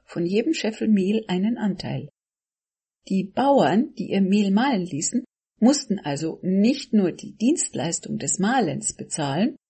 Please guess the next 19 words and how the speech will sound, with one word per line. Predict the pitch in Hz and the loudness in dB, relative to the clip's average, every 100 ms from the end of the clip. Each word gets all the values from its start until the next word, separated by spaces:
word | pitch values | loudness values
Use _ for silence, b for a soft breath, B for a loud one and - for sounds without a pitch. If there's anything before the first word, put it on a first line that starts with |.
| _ | _
sondern | - - 180 202 240 | -10 -4 0 2 2
auch | - 170 196 - | 0 -2 -2 -4
Lizenzgebühren. | 262 269 285 247 220 180 - 151 143 143 147 _ _ _ _ _ _ _ _ - | -6 2 2 4 0 -6 -6 -6 -4 -8 -14 _ _ _ _ _ _ _ _ -8
Der | |
Groll | - - 233 277 | -6 0 2 2
der | 165 | 0
Kunden | - 165 208 226 - B - | -2 -4 -2 -4 -4 B 0
richtete | 196 - - 294 294 | 0 0 -2 0 2
sich | 294 254 | 0 0
aber | 214 - | -2 0
ausschließlich | 185 196 - 196 214 226 | -2 -4 -4 -4 -4 -6
gegen | 220 208 | -2 0
den | 190 185 | 0 0
Müller, | 190 269 185 196 269 _ - | 2 2 2 0 -4 _ -4
nicht | 185 170 - | -2 -2 -4
gegen | - 214 | -2 0
den | 214 233 | 2 0
Lehnsherrn. | 285 311 247 156 143 151 - _ _ _ _ _ _ _ | 0 0 -2 -4 -6 -8 -14 _ _ _ _ _ _ _
Jahrhundertelang | - 175 175 - 285 294 277 262 202 185 214 | -4 -2 -2 0 4 4 4 4 4 2 -2